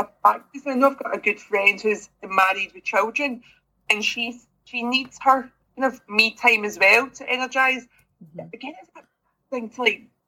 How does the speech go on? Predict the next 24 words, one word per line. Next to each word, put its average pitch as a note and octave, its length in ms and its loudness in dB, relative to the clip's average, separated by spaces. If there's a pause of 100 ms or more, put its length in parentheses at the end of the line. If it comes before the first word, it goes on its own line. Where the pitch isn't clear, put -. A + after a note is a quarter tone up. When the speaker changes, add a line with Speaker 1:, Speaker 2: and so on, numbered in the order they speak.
(140)
Speaker 1:
permission, A3+ 480 2
isn't G4+ 320 -2
it? A#3+ 240 4 (280)
Speaker 2:
Yeah. - 120 -4
Speaker 1:
Like, A#3 140 -4 (800)
like, B3 120 6
you A#3+ 60 2
get D#4 140 6
into E4 120 -4
a - 20 -2
relationship, C4 460 0
you G#3 80 -16
get G#3 160 -6
married, B3+ 400 0
you A3+ 60 -6
have - 60 -10
children, A#3+ 540 -2
and A3 180 -4
you B3+ 180 4
just, C#4 240 0 (160)
everything B3 460 0
is A3+ 180 -8
all B3 180 4
consuming. B3 720 -2